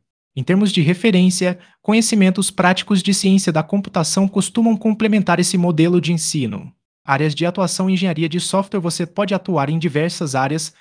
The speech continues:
aplicando lógica, código e planejamento para criar soluções úteis. Papéis comuns incluem desenvolvedor júnior,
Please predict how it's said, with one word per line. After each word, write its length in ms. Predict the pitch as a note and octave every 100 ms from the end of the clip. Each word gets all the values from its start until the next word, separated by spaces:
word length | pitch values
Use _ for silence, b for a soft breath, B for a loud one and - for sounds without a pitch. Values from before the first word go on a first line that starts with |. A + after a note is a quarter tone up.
| b
aplicando 540 | D3 D3+ F3+ G3 G3
lógica, 560 | D3+ C3 D3 E3+ F3 E3+ _
código 480 | F3+ F#3 G3 E3+ -
e 100 | D3+
planejamento 680 | G#3 G3+ G#3 G3+ D#3 D#3+
para 180 | D#3+ F3
criar 320 | E3 D#3+ E3
soluções 640 | E3+ F#3 F#3 F3 D3+ D3 A#2+
úteis. 640 | A2 A2 A2 - - - _ _ _
Papéis 380 | C#3+ - D#3 D#3
comuns 380 | F#3 G3 G3+
incluem 320 | G#3 G3 G3 F#3
desenvolvedor 600 | G#3 A3 G#3+ G3+ E3+ E3
júnior, 520 | B2+ C#3 C#3+ D#3+